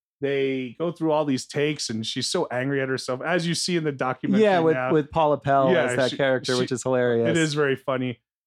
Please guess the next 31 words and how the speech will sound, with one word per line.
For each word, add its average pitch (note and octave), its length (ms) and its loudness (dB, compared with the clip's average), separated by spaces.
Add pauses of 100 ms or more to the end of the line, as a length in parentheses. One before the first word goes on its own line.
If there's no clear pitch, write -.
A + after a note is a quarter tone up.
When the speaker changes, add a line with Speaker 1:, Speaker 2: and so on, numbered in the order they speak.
Speaker 1:
But E3 60 2
then G3 140 4
she - 120 -4
just E3+ 220 -2
comes D#3+ 240 -2
back C#3+ 220 -2
and A#2+ 120 -2
nails B2 300 0
it. B2 100 -2
It, B2+ 160 -6
it, C#3+ 200 -4
you G#3 160 0
should E3 180 -2
watch G#2 300 -2
that. G#2+ 280 -4
That's C#3+ 200 -2
very A#2+ 220 -2
good, F#2+ 200 -8
Josh. F#3 160 -2
Speaker 2:
Yeah, E3 320 4
no, G#3+ 160 4
I A3+ 160 4
should. F3+ 240 2
I C#3+ 100 2
mean, D3 240 2
certainly E3 340 2
that, C3+ 440 0
as B2 180 -2
well B2 240 2
as, B2 400 -2
uh, G#2+ 680 -2